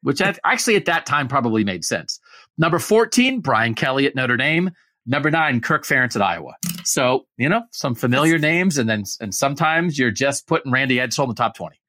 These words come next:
Speaker 2: That's interesting, actually, that, uh, that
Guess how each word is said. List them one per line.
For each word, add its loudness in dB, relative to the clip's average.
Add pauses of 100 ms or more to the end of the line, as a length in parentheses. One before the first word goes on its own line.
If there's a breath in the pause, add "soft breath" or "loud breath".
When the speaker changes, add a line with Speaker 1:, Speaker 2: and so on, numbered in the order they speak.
(200)
Speaker 2:
That's -4
interesting, -4
actually, -8
that, -8
uh, -10 (140)
that -8